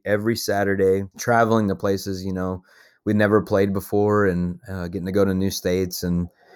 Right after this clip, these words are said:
it was, uh, yeah, it was, I mean, it was really popping, and, and, uh, it was, it was wild to look at the shows that we had booked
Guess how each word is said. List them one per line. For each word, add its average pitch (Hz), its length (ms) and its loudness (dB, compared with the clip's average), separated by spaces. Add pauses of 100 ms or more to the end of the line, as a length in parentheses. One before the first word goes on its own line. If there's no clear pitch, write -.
(240)
it 110 120 4
was, 98 280 4
uh, 90 460 4 (240)
yeah, 113 240 6
it 101 140 4
was, 117 180 4
I 101 40 -4
mean, 107 140 4
it 113 100 4
was 110 140 2
really 120 180 4
popping, 104 460 0
and, 90 340 -2
and, 92 320 -4
uh, 87 340 -6 (840)
it 110 120 4
was, 98 420 0
it 107 80 -2
was 104 180 0
wild 113 460 6
to 104 80 4
look 113 460 4 (320)
at 107 300 2 (540)
the 104 100 0
shows 113 420 4
that 104 120 -2
we 101 180 -4
had 107 340 -2
booked 107 380 0